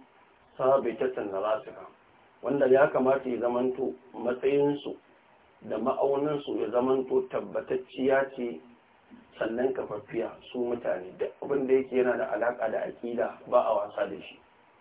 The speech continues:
Ba a wasa da shi. Malam ya ce, "Akhiran, daga ƙarshe, nashkuru akana, muna gode wa ɗan uwanmu, Al-Sheikh Al-Fadil Al-Bahis,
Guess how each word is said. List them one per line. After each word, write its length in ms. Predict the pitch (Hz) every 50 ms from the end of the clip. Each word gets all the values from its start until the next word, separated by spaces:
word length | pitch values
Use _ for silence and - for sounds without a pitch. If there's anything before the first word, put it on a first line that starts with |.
| _ _ _ _ _ - _ - -
Ba 140 | - 123 151
a 120 | - - 143
wasa 340 | 123 110 - - 120 120 113
da 60 | 101 98
shi. 140 | 92 - - - - - - _ _ - - - - - - - - - _ - - - - -
Malam 340 | 120 120 139 143 147 143 143
ya 80 | 139 127
ce, 120 | - - -
"Akhiran, 480 | 113 113 - - 131 127 117 104 104 - - - - - - _ - - - - - - - - - - _ _
daga 260 | - 101 117 104 113 110
ƙarshe, 500 | 123 117 113 - - 143 139 135 131 - - - - - - _ - - - - - - - - - - -
nashkuru 540 | 110 120 147 143 - - 143 143 131 127 127
akana, 600 | 113 113 - 131 123 127 131 131 127 127 127 - -
muna 240 | 127 135 135 123 107
gode 300 | 107 127 143 135 131 123
wa 80 | 117 120
ɗan 220 | - 123 127 127
uwanmu, 440 | 123 127 131 135 131 127 123 123 -
Al-Sheikh 420 | 110 - - - 135 127 127 - 120
Al-Fadil 680 | 110 - - - 123 131 131 127 120 123 131 131 131 - - - - - - - - - - - - - - - -
Al-Bahis, 600 | 120 117 113 104 113 127 135 131 135 135 135 127